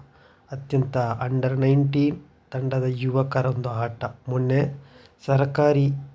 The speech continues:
ಪದವಿ, ಸರ್ಕಾರಿ ಪಾಳೆತ್ತಡ್ಕ ಶಾಲೆಯಲ್ಲಿ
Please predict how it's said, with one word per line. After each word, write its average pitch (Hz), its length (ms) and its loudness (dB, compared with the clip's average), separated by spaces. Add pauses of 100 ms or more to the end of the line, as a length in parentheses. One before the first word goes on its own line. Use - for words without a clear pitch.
ಪದವಿ, 139 300 -2 (180)
ಸರ್ಕಾರಿ 139 920 0 (1040)
ಪಾಳೆತ್ತಡ್ಕ 156 680 2
ಶಾಲೆಯಲ್ಲಿ 135 680 4